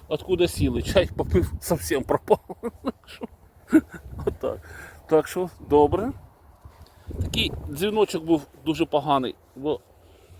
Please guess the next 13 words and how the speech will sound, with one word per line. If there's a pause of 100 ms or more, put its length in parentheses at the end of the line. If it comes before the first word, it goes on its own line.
(960)
прийшлось
трошки (180)
покопатися. (260)
Все
добре,
царьок
є. (840)
Будемо
тут
зараз (960)
бомбити
по
чуть-чуть.